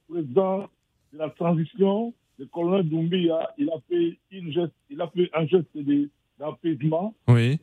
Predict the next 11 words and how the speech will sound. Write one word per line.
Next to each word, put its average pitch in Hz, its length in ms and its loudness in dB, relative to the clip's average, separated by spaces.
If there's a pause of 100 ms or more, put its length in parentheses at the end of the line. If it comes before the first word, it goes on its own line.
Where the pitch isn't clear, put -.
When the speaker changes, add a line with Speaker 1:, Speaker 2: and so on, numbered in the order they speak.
Speaker 1:
pour 196 320 -8
que 170 300 2 (520)
la 131 120 -16
démocratie 156 920 -4 (120)
revienne 185 560 -2 (460)
en 135 100 -12
Guinée. 143 560 0
Parce 127 120 0
Speaker 2:
Hmm. 107 180 4
Speaker 1:
que 98 280 -6
la 127 160 -8